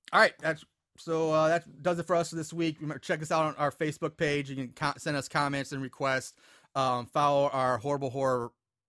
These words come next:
uh, March Movie Madness as well there. Check out our website, horrible horror podcast dot com.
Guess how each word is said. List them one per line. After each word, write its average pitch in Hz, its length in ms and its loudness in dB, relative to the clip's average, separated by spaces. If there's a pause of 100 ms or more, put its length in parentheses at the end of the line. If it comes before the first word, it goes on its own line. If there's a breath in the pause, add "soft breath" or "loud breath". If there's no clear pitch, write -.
(140)
uh, 117 240 -4
March 131 300 -2
Movie 135 240 -4 (100)
Madness 127 540 -4 (200)
as 120 140 -10
well 127 220 -2
there. 127 240 -2 (260 soft breath)
Check 156 160 -2
out 151 80 2
our 139 100 0
website, 143 500 0
horrible 147 340 0
horror 135 320 0
podcast 139 640 -4
dot - 220 0
com. 107 380 -8